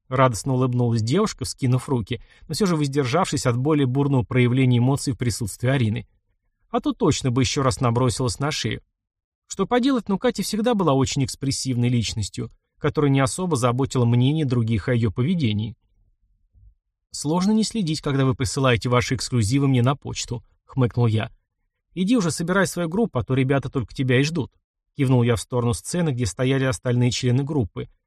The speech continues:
сразу же замахавшие мне руками. С ними я был знаком несколько хуже, чем с красноволосой певицей, так что просто махнул им рукой. "Сейчас ты придешь в восторг", — пообещала мне Катя, побежав в сторону сцены, ловко огибая аристократов.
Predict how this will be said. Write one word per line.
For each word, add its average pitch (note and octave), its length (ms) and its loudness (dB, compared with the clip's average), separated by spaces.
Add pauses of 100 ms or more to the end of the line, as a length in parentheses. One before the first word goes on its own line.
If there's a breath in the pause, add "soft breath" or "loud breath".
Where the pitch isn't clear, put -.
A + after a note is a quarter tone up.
(140)
сразу D#3+ 360 0
же B2 80 0
замахавшие B2 600 0
мне A#2 120 2
руками. B2+ 500 -4 (760)
С - 120 -10
ними B3+ 180 4
я A#3 120 6
был A3 140 4
знаком G#3 360 2
несколько G#3 380 -2
хуже, D3 380 -2
чем C#3+ 180 -2
с - 60 -8
красноволосой C3+ 760 0
певицей, D3+ 460 -4
так B2+ 180 -2
что C3 140 -6
просто D3+ 320 -4
махнул B2 420 0
им A#2+ 80 0
рукой. C#3+ 360 -4 (840)
"Сейчас - 500 -4
ты - 120 -8
придешь B2 440 -2
в B2 40 -6
восторг", — - 600 -6 (140)
пообещала B2+ 500 2
мне B2 180 2
Катя, B2+ 280 -2
побежав A#2+ 440 0
в - 20 -10
сторону B2+ 340 0
сцены, B2 480 -4 (340 soft breath)
ловко G#3 320 0
огибая A#2+ 400 2
аристократов. A#2+ 760 -4